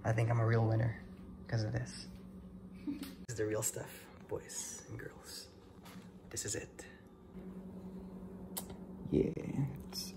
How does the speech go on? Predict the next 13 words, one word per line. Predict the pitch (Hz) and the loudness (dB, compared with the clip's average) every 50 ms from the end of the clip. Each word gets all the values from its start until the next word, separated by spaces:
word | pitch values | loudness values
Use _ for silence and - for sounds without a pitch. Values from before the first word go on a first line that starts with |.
| - - - - | -8 -10 -10 -6
super | - - - - - - - 131 127 127 127 123 117 120 - - | -4 -2 0 0 2 2 6 8 8 10 10 10 8 6 4 0
tender. | - - - - - - - - - - - - - - - - - - - - - - - - - - - - - - - - - - - - - - - - - - - - - - | -4 -2 0 0 0 0 0 -2 -2 -4 -6 -8 -10 -10 -10 -10 -10 -10 -10 -10 -10 -10 -12 -12 -12 -10 -10 -10 -10 -10 -10 -10 -10 -12 -12 -12 -12 -12 -12 -12 -10 -12 -10 -10 -8 -2
Cannot | - 110 107 107 - - 98 | 2 4 6 6 6 4 4
wait | 107 - - - - | 2 0 0 -2 -6
to | - - | -6 -6
eat. | - - - - - - - - - - - - - - - - - - - - - - - - - - - - - - - - - - - - | -6 -8 -8 -8 -8 -8 -6 -6 -6 -8 -10 -10 -12 -12 -12 -12 -12 -12 -12 -12 -10 -10 -10 -10 -12 -12 -12 -12 -12 -10 -10 -10 -10 6 12 12
Guys, | 139 139 - - - - - - - - - | 12 12 12 12 8 -2 -6 -8 -8 6 12
that's | 127 120 120 - - | 12 12 12 12 12
it | 147 143 - | 12 12 12
for | - - - 127 123 123 123 123 120 117 113 113 113 113 - | 8 8 12 12 12 12 12 12 12 12 12 12 8 6 4
today's, | - 113 117 117 117 120 120 117 107 107 | 10 12 12 12 12 12 12 12 12 12
uh, | 107 107 104 101 101 101 101 - - - - - - - - - - - - - - - - - - | 12 12 12 10 10 8 6 2 -2 -8 -10 -12 -12 -12 -12 -10 -10 -10 -10 -10 -12 -12 -12 -2 2
adventure. | - 113 113 113 127 139 139 - 151 151 156 156 151 - | 2 10 12 12 12 12 12 12 12 12 12 12 12 8